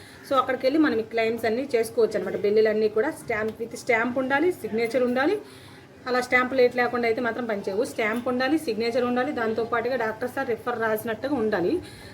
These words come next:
So, అవన్నీ పెట్టుకొని మనం బిల్లులు క్లెయిమ్ చేసుకోవచ్చు. అది ఎక్కువ టైమ్ కూడా కాదు, ఎక్కువ టైమ్ ప్రాసెస్ కాదు, కొంచెం టైమే అది. కాకపోతే డాక్టర్ సార్ అనేది రిఫర్ రాయాలి. So,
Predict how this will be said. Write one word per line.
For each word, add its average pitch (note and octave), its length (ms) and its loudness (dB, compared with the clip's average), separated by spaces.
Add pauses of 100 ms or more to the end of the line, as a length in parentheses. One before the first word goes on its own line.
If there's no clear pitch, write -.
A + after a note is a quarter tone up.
(180)
So, A3+ 100 4
అవన్నీ G3+ 440 0
పెట్టుకొని C4 440 -2
మనం C4+ 200 -2
బిల్లులు A#3 260 2
క్లెయిమ్ A3 380 0
చేసుకోవచ్చు. G#3 480 -2
అది D4 200 -2
ఎక్కువ D4+ 220 -2
టైమ్ D4+ 200 2
కూడా C#4 260 -2
కాదు, A#3 360 2
ఎక్కువ C4+ 540 0 (200)
టైమ్ B3+ 160 0
ప్రాసెస్ B3+ 320 -4
కాదు, A3+ 180 0
కొంచెం D4 440 0
టైమే A3 260 0
అది. C#4+ 220 4 (800)
కాకపోతే C#4+ 400 -2
డాక్టర్ B3+ 400 -2
సార్ C4 160 2
అనేది C4 220 0
రిఫర్ B3+ 300 0
రాయాలి. G#3+ 400 2
So, B3 220 2